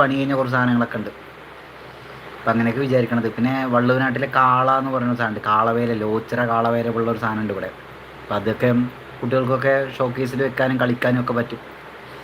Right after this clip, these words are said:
അപ്പം അത് എനിക്ക് അതിൻ്റെ ഒരു ബിസിനസ് ഉണ്ടായിരുന്നു, സെയിലൊക്കെ ഉണ്ടായിരുന്നു. അപ്പം ഒന്ന് നിർത്തി വെച്ചിട്ടൊക്കെയായിരുന്നു, വീണ്ടും തുടങ്ങാനുള്ള പരിപാടിയാണ്. അപ്പം അത് ഇങ്ങനെയൊക്കെ ചെയ്യാമെന്നാണ് വിചാരിക്കുന്നത് ഗൈസ്. അപ്പം നിങ്ങൾ എൻ്റെ കൂടെ പോണം, പ്രോത്സാഹിപ്പിക്കുക, താല്പര്യമുള്ളവരൊക്കെ പറയാം. എനിക്കിത് ഫ്രീ ആയിട്ട് കൊടുക്കണം എന്നൊക്കെ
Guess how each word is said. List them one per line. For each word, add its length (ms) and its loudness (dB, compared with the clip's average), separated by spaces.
അപ്പം 160 0
അത് 100 4
എനിക്ക് 220 2
അതിൻ്റെ 180 4
ഒരു 100 2
ബിസിനസ് 340 0
ഉണ്ടായിരുന്നു, 320 4
സെയിലൊക്കെ 380 2
ഉണ്ടായിരുന്നു. 320 0
അപ്പം 160 -2
ഒന്ന് 140 4
നിർത്തി 220 0
വെച്ചിട്ടൊക്കെയായിരുന്നു, 500 0
വീണ്ടും 260 2
തുടങ്ങാനുള്ള 340 4
പരിപാടിയാണ്. 400 2
അപ്പം 160 -10
അത് 140 -6
ഇങ്ങനെയൊക്കെ 380 0
ചെയ്യാമെന്നാണ് 480 4
വിചാരിക്കുന്നത് 500 2
ഗൈസ്. 220 0
അപ്പം 200 0
നിങ്ങൾ 240 6
എൻ്റെ 160 0
കൂടെ 220 6
പോണം, 180 4
പ്രോത്സാഹിപ്പിക്കുക, 760 2
താല്പര്യമുള്ളവരൊക്കെ 580 2
പറയാം. 200 -2
എനിക്കിത് 300 4
ഫ്രീ 180 2
ആയിട്ട് 160 4
കൊടുക്കണം 240 4
എന്നൊക്കെ 180 4